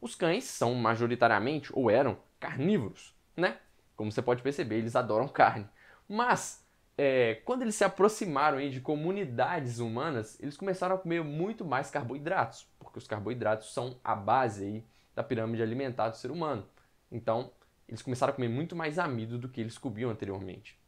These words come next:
Ou seja, eles adequaram a dieta deles à dieta do ser humano, porque, na verdade, eles pegavam, assim, os restos dos seres humanos mesmo.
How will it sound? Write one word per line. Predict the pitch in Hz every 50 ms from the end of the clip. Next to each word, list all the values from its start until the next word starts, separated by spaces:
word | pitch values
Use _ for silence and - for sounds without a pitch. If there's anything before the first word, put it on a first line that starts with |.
| _ -
Ou | 220 233 247
seja, | - - 165 135 131 120 113 - -
eles | 131 139 143 156 165 - - - - -
adequaram | - 156 175 226 254 - - - 160 220 240 240 220
a | 175
dieta | 143 123 123 120 120 123 180
deles | 180 170 147 135 127 127 135 165 - - - -
à | - 175
dieta | 160 131 127 123 117 - 120
do | 113 -
ser | - 117 120
humano, | 151 175 160 117 101 92 95 - _ _ _ -
porque, | 151 - - 120
na | 104 104
verdade, | 107 135 147 117 107 104 104 113
eles | 117 127 -
pegavam, | - 110 139 120 117 120 120
assim, | 123 - - 117 123
os | 139 147 123
restos | 110 110 143 170 160 165 - - 113 107
dos | 110 101
seres | - - 113 110 110 123
humanos | 123 113 101 98 110 117 113
mesmo. | 110 107 90 - - -